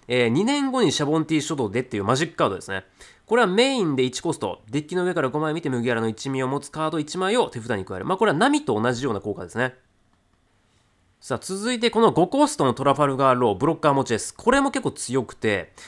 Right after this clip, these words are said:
登場時、自分のキャラ一枚をも、えー、手札に戻すと。で、その後手札からコスト三以下のキャラを登場させるっていう、まあ、キャラ入れ替え系の効果なんですけれども、この効果が速攻持ちとめちゃくちゃ相性いいんですよね。コスト三以下の速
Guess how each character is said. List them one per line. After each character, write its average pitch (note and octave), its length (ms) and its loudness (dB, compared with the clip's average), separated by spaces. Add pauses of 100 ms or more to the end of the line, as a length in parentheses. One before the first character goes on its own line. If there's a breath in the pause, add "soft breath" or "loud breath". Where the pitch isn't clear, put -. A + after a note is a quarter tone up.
(220 loud breath)
登 C4+ 180 0
場 C4 140 4
時、 G#2+ 80 2
自 F#2+ 180 -6
分 A3+ 160 -2
の A#3+ 80 -2
キ A#3 60 0
ャ G3+ 60 0
ラ D3 40 4
一 C#3+ 180 -2
枚 F#3+ 120 2
を C3+ 60 4
も、 A#2+ 120 0
え A#2+ 160 0
ー、 A2+ 60 0
手 B2+ 80 -8
札 D3+ 100 -2
に B2+ 80 2
戻 G2 220 -4
す - 100 -14
と。 - 140 -16 (440 soft breath)
で、 - 80 -4
そ C4 140 0
の C#4 60 4
後 F3+ 100 -2
手 D#3+ 100 -4
札 F#3+ 200 2
か D3+ 80 2
ら A#2+ 80 2
コ F3+ 120 -8
ス - 80 -6
ト - 80 -16
三 D3+ 200 -2
以 C#3+ 40 -2
下 C3+ 60 0
の A#2 80 2
キ - 100 -10
ャ D#3 40 0
ラ D#3+ 80 2
を - 20 2
登 C3 320 -2
場 B2 100 0
さ A#2 120 -8
せ C3+ 120 -6
る C3 60 -4
っ B2+ 40 -2
て - 140 -12
い G2 40 -2
う、 F#2+ 60 -4
ま G2 100 -4
あ、 - 20 -8
キ - 120 -4
ャ C#4+ 40 2
ラ - 80 4
入 C#3 140 -2
れ G3 80 2
替 G3+ 300 0
え F#3 40 -2
系 F3+ 260 -2
の E3 220 0
効 D#3 220 -2
果 G#2+ 100 -2
な G2 120 -4
ん F#2+ 40 -6
で G2 100 -6
す - 120 -12
け G#2 60 -4
れ G#2 60 -4
ど C#3+ 60 -4
も、 B2 200 -2 (320 loud breath)
こ B3+ 100 -4
の C#4 180 0
効 D4 300 -2
果 A2 160 0
が G2+ 260 4
速 - 260 -6 (140)
攻 - 240 0
持 C4+ 140 0
ち - 100 -6
と G3 80 2
め A#2+ 160 0
ち - 100 -6
ゃ G3 60 -2
く - 100 -16
ち - 140 -4
ゃ F3 60 0
相 F3 180 0
性 C3 300 2
い A#2+ 40 2
い - 40 2
ん G2+ 40 -2
で F#2+ 80 -2
す - 140 -8
よ F2 80 -12
ね。 G2+ 200 -6 (120)
コ C4+ 160 -4
ス C#4 80 -4
ト - 100 -2
三 F#3 360 2
以 F#3 40 2
下 E3 100 4
の A#2+ 100 4
速 - 200 -4